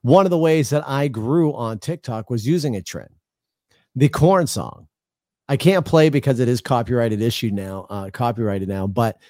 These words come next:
there's a song of a little kid who loves Korn, and he, there's somebody remixed. It was an interview with this child, and, and he made it, said, "Korn, you know, it's a big lump of knobs. It has the juice." And, and they took it, and there's more of the conversation. The kid made a song out of it.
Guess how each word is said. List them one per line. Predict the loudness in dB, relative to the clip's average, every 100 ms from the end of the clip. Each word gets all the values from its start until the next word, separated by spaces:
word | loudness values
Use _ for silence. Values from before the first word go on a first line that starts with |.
| _ _
there's | 4 6 4
a |
song | 2 4 6 4 2
of | -2
a | -4
little | -2 -4
kid | 0 2 2
who | 2
loves | 2 4 4 4 2
Korn, | 4 4 4 2 -2 -8 _ _ _ _ _ _ _ _
and | 6 8
he, | 6 4
there's | 2 4 4
somebody | 2 4 4
remixed. | 6 6 6 0 -4
It | -4
was | 0
an | -2
interview | 0 2 4 2
with | 2
this | -2
child, | -2 -2 -2 -4
and, | -4 -6
and | -2 0 2
he | 2
made | 2 0
it, | -2
said, | -2 -4
"Korn, | -2 0 2 2 0 -4 -12 _ _ _ _ -2
you | 2
know, | 2 0
it's | -2 -4
a | -4
big | 0 2 2
lump | 2 2 2
of | 2 2
knobs. | 2 2 2 2 -2 -8 -8
It | -4
has | -2 -4 -6
the | -10
juice." | -10 0 2 2 -4 -12 -4
And, | -4
and | 0 0
they | 0 -2
took | -4 -6 -4
it, | -4
and | -2
there's | -2 0
more | 0 2
of | 2
the | 0
conversation. | 0 0 0 -2 -2
The | -8
kid | -4 -4 0
made | 0 0
a | -2
song | -4 -6 -4 -4
out | -4 -6
of | -10
it. | -18